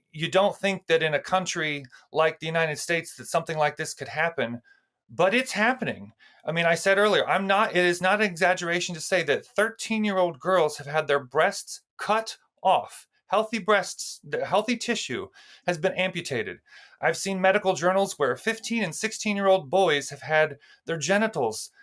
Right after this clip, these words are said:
amputated, and they're using stomach lining or intestinal tissue to make a, a fake vagina out of it. This is an absolute nightmarish monstrosity. And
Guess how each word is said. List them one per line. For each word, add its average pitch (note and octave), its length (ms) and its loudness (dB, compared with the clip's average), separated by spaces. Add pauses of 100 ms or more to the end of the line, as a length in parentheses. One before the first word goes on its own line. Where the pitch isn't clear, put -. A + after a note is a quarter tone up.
(200)
amputated, G#2+ 600 -6
and C#3 140 -6
they're D#3 80 -2
using E3+ 580 -6
stomach A3 460 -2
lining D3 400 2
or B2 100 0
intestinal D3+ 800 0 (380)
tissue D3 460 -4
to - 180 -8
make D#3 420 -4
a, D#3 80 0 (120)
a D3+ 60 2
fake E3 260 -2
vagina G3 340 0
out B2+ 220 2
of G#2+ 80 -4
it. F#2 180 -4 (580)
This G#3 340 -2
is B3 140 2
an F#3+ 100 -2
absolute E3 720 -2 (240)
nightmarish E3 920 0
monstrosity. B2+ 920 0 (400)
And E3 300 0